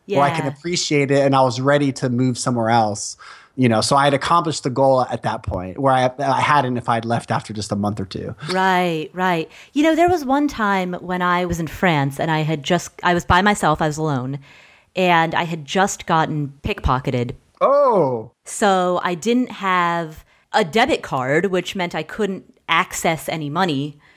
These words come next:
Speaker 2: You know, I was like, "Well, crap, what do I do?" You know, fortunately,
Speaker 1: Wow.
Speaker 2: they didn't take my passport. So that was, uh, lucky. But, but I,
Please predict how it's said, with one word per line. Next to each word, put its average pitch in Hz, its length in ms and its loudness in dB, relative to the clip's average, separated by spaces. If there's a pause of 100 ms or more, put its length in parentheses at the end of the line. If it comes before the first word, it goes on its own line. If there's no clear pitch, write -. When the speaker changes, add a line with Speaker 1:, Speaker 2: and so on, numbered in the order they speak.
(500)
Speaker 2:
You 202 140 0
know, 196 140 6
I 190 100 6
was 185 100 -4
like, 180 220 -4
"Well, 190 160 -4 (380)
crap, 226 560 -2
what 175 180 -2
do 214 80 2
I 208 140 2
do?" 165 400 0
You 143 100 -6
know, 147 140 -6
fortunately, 214 720 0
Speaker 1:
Wow. 185 80 -2
Speaker 2:
they 175 100 -2
didn't 180 180 -4
take 180 200 -12
my 151 80 -10
passport. 147 720 -6 (520)
So 185 220 -2
that 190 180 4
was, 175 240 0
uh, 147 380 -2
lucky. 180 380 0
But, 190 260 0 (580)
but 285 140 2
I, 269 120 2